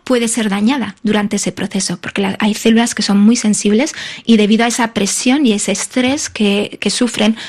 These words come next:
durante este proceso, pueden ser dañadas y morir. Los materiales también es un proceso que tarda mucho tiempo porque es capa por capa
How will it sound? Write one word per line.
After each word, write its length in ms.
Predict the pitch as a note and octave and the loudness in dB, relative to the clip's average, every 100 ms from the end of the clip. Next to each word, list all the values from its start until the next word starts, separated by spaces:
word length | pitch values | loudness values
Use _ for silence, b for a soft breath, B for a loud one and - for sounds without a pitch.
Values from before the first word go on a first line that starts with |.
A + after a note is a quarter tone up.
| B | B
durante 260 | A3 G3+ G#3+ | 2 2 2
este 160 | - | 0
proceso, 500 | G3+ G3+ G#3 G#3+ D4 B B B - | -2 -2 -2 0 -2 B B B -2
pueden 260 | A3+ A#3 | 2 2
ser 180 | A3+ G#3+ | 2 0
dañadas 580 | G3+ G3+ G#3 B3+ D#4 - | 2 2 2 2 -2 0
y 100 | A3+ | 4
morir. 380 | G3+ F#3+ - - B B B B | 4 2 -4 -8 B B B B
Los 180 | A3 A3+ | 2 4
materiales 540 | A3+ A3 G#3+ A#3 D#4 | 2 2 2 0 -2
también 380 | - A#3 A#3+ C4 | 0 2 2 2
es 160 | A#3+ A3 | 0 0
un 60 | B3 | 0
proceso 320 | C4 C4+ C#4 | 0 -2 -2
que 100 | G3+ | -2
tarda 260 | G3+ G3+ | -2 2
mucho 380 | G#3+ B3+ C#4 A#3 | 4 4 2 -2
tiempo 340 | - G#3+ A3 E4 | 0 0 0 -2
porque 240 | G3+ - | -4 -4
es 120 | - | -4
capa 320 | - A3+ A#3 | -4 -2 -2
por 160 | - G3+ | -2 -4
capa 360 | G3 G3 D4+ | -4 -2 -2